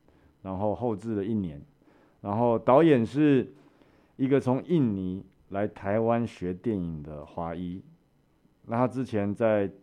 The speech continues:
印尼家里面是富豪，可是家道中落，所以他后来念大学的时候就自己开始在半工半读，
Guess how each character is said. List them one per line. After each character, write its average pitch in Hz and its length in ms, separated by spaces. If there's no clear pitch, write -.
印 117 140
尼 107 100
家 110 200
里 107 60
面 101 160
是 95 520
富 104 260
豪， 73 460
可 - 120
是 101 160
家 98 220
道 98 180
中 87 300
落， 80 220
所 110 140
以 104 40
他 117 180
后 123 100
来 104 260
念 117 180
大 113 160
学 95 140
的 92 60
时 92 60
候 95 80
就 98 220
自 101 180
己 82 140
开 92 180
始 82 140
在 87 340
半 92 140
工 87 140
半 85 180
读， 80 160